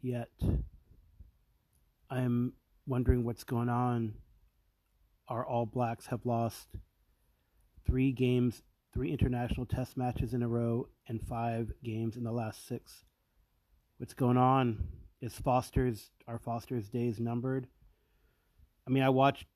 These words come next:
highlights of the game between them and South Africa, and, and the Springboks were, like, running all over the place, breaking the lines, breaking through lines, getting around the All Black defense, which was,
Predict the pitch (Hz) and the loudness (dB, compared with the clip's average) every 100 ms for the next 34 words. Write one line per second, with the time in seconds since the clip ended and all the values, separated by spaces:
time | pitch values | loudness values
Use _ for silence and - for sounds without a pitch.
0 | _ - 147 135 131 123 113 113 123 127 | _ -6 0 0 0 -2 -2 0 2 2
1 | 123 117 117 - 123 120 131 131 120 120 | 0 -2 -4 0 0 0 -2 -2 0 0
2 | 117 120 117 120 - 120 120 120 110 113 | -2 -4 -2 -4 -4 -8 -4 -2 -2 -4
3 | 120 _ _ _ _ _ 120 117 113 117 | -6 _ _ _ _ _ -6 -4 -4 -6
4 | - - _ - - 143 131 123 123 - | -12 -20 _ -18 -4 0 4 4 4 4
5 | 127 117 - 120 123 123 120 123 - 123 | 4 0 -4 0 2 4 2 0 -2 -2
6 | 120 117 120 - 123 120 - - 117 120 | -2 0 -2 0 0 0 -4 -6 -2 -2
7 | 127 123 117 117 117 117 117 95 120 123 | 0 0 2 0 0 0 -2 -2 -4 -2
8 | 123 123 123 117 120 117 113 - 123 120 | -2 0 0 0 0 0 -2 -2 -2 0
9 | 113 _ _ _ _ - 127 117 120 123 | -2 _ _ _ _ -8 -2 4 4 6
10 | 120 - - - 117 113 117 - 120 110 | 4 0 -10 -12 -6 -4 -4 -6 -6 -4
11 | 120 110 - 123 - 135 131 - - - | -4 -4 -4 -2 2 2 0 -4 -20 -14
12 | 127 120 - 117 110 113 | -10 -10 -8 -4 -4 -4